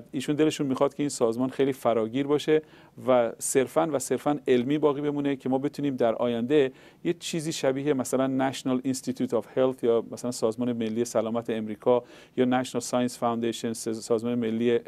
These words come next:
علوم امریکا و یا سازمان‌های علمی که در اروپا و در کشورهای پیشرفته دنیا وجود دارن و مستقل از دولت و مستقل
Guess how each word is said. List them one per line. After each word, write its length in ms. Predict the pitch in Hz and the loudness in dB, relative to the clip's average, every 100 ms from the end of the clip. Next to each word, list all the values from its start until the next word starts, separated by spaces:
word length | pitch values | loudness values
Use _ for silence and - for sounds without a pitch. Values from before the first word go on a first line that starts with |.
| - | -2
علوم 260 | 131 127 143 | 2 4 4
امریکا 520 | 131 110 107 - 107 - - - | 2 -2 -4 2 0 0 -16 0
و 80 | 143 | 4
یا 100 | 196 | 4
سازمان‌های 520 | 180 147 143 151 175 | 4 0 0 -2 0
علمی 360 | - 139 143 156 | 0 0 0 0
که 120 | 160 | 2
در 240 | 131 123 - | 4 2 0
اروپا 440 | 127 120 151 147 | -2 0 2 2
و 180 | 117 107 | 2 0
در 240 | 107 113 113 | 2 2 2
کشورهای 460 | 120 - 117 135 | -4 -2 0 0
پیشرفته 580 | 131 123 - 117 - 139 | -2 -6 0 0 2 0
دنیا 280 | 120 113 123 | 0 0 0
وجود 280 | 113 123 147 | -2 -2 2
دارن 260 | 156 160 - - - | 2 2 -2 -18 -6
و 80 | 135 | -2
مستقل 760 | 135 135 143 - 139 175 180 175 | 0 2 0 2 0 2 2 2
از 220 | 135 127 117 | 2 -2 2
دولت 360 | 127 143 151 | 4 4 2
و 60 | 127 | 0
مستقل 720 | 123 120 - 117 143 151 | -2 -4 -2 -2 0 2